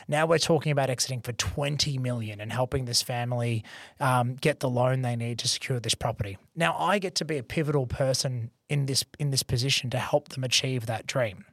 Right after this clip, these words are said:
And without us, you know, I, I dare say, you know, they may not have had the, the coaching and the mentoring and, and the connections to be able to get it completely done. Second client example was an electrical company, um, that got themselves in a bit of strife. They,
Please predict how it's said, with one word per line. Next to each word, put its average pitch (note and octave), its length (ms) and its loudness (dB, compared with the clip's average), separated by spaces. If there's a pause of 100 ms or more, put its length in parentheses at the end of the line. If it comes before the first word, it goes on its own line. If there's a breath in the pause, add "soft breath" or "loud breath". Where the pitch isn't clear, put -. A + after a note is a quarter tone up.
(680 loud breath)
And D#3 200 6
without D3 340 6
us, C#3 320 4
you C#3+ 60 0
know, C3+ 80 2
I, C3 240 0
I C#3 100 2
dare C#3+ 240 2
say, B2+ 480 2 (640 soft breath)
you - 80 4
know, D3+ 100 8
they C#3+ 140 6
may C#3+ 240 6
not C3+ 140 6
have B2+ 100 4
had C3 280 2
the, B2+ 440 4
the C#3 140 0
coaching D3+ 560 0
and C3 100 -6
the C3 60 -6
mentoring C3+ 640 -2
and, B2+ 160 -2
and C3+ 180 -4
the C3+ 80 -4
connections C#3 600 0
to - 100 -2
be C3 100 -2
able B2+ 200 2
to B2 80 0
get B2+ 160 0
it - 80 -10
completely C3 420 0
done. C#3+ 260 4 (1000)
Second D#3 420 4
client D3 320 4
example C3 480 2
was B2+ 140 0
an B2+ 80 -6
electrical B2+ 420 -4
company, C3 640 0 (160)
um, B2 300 0
that C3+ 100 -2
got C3+ 180 0
themselves C3 400 2
in C3 80 2
a - 20 -2
bit B2 120 -4
of A#2 60 2
strife. E3+ 460 2
They, B2 240 -6